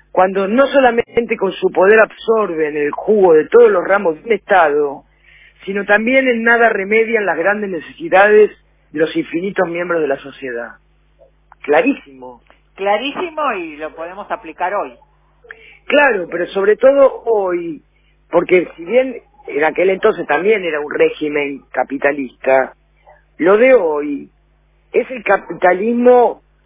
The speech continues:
Speaker 1: al, a la enésima potencia. Ya el nivel de acumulación y de, y de no redistribución en las grandes mayorías, sino la acumulación,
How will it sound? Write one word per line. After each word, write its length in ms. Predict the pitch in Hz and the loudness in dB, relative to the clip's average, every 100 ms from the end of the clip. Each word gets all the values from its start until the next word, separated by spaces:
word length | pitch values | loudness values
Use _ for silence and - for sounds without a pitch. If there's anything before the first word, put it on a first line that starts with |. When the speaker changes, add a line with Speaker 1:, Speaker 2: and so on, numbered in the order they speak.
| _ _ _ _ | _ _ _ _
Speaker 1:
al, 460 | - 165 165 160 - | -2 0 0 -2 -2
a 100 | 160 | 0
la 100 | 165 | 2
enésima 560 | 175 240 247 226 208 170 | 4 2 0 -10 -12 -8
potencia. 960 | 160 156 220 208 165 - 135 123 120 - _ _ _ _ _ - - | -8 -2 -2 0 -4 -8 -12 -12 -12 -20 _ _ _ _ _ -12 -2
Ya 140 | 294 | 0
el 120 | 311 | 0
nivel 320 | 240 208 240 220 | -4 -4 -2 0
de 100 | 208 | -2
acumulación 1200 | - 170 175 165 - - 160 143 131 123 117 - _ _ _ _ _ _ _ _ - | 0 -2 2 2 2 -2 -2 0 -2 -6 -12 -16 _ _ _ _ _ _ _ _ -6
y 180 | 175 | -2
de, 680 | 170 180 170 170 160 156 127 - _ _ _ _ _ _ _ | 2 2 4 4 6 4 2 -14 _ _ _ _ _ _ _
y 160 | 160 165 | -2 0
de 120 | 180 | 2
no 220 | 220 254 | 4 4
redistribución 1120 | 262 226 196 - 175 175 165 - 190 214 214 - - | 4 2 0 -2 2 4 2 2 4 4 2 -6 -4
en 140 | 165 | 0
las 140 | 170 156 | 2 4
grandes 360 | 175 196 202 | 2 2 0
mayorías, 840 | 175 165 175 170 180 170 147 139 - _ _ _ _ - | 0 0 0 0 0 2 4 2 -4 _ _ _ _ -14
sino 360 | 170 170 156 - | -8 -4 -4 -2
la 220 | 170 170 | 2 2
acumulación, 1000 | 165 165 180 185 180 175 - 247 254 | 0 -4 0 2 2 2 0 0 0